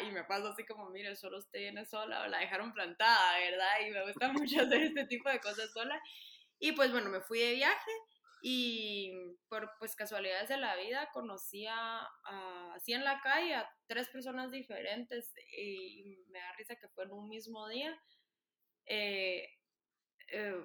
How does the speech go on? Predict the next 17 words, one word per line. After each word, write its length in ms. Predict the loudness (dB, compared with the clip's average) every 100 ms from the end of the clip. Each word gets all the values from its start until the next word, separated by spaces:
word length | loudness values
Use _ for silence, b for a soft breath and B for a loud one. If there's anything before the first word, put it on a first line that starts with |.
| -10
de 160 | -10 -8
primero 380 | -4 0 2
a 400 | 2 0 -2 -2
una, 760 | -2 -2 -2 -2 -2 -2 -2 -4
a 260 | -8 -6 -4
una 240 | -4 -6
puertorriqueña, 1200 | -8 -6 -6 -6 -8 -6 -2 -2 0 -2 -2 -6 -12
súper 440 | -14 -10 -8 -8 -10
chistosa, 680 | -12 -12 -8 -6 -4 -4 -4
súper 340 | -6 -4 -4
sencilla, 800 | -4 -8 -8 -4 0 4 4 4
súper, 320 | 0 -6 -6 -4
obviamente 460 | -2 -2 -4 -6
no 160 | -6 -6
te 80 | -8
puedo 180 | -8 -4
decir 200 | -4